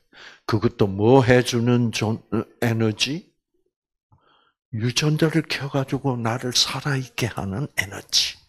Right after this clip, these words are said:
에너지라는 말을 우리, 우리 단어 속에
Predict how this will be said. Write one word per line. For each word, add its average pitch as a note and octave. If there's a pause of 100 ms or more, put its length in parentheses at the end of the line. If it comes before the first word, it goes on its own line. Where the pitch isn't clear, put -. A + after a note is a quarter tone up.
(920)
에너지라는 F3 (400)
말을 A#2+
우리, A#2+ (260)
우리 B2
단어 D3+
속에 C#3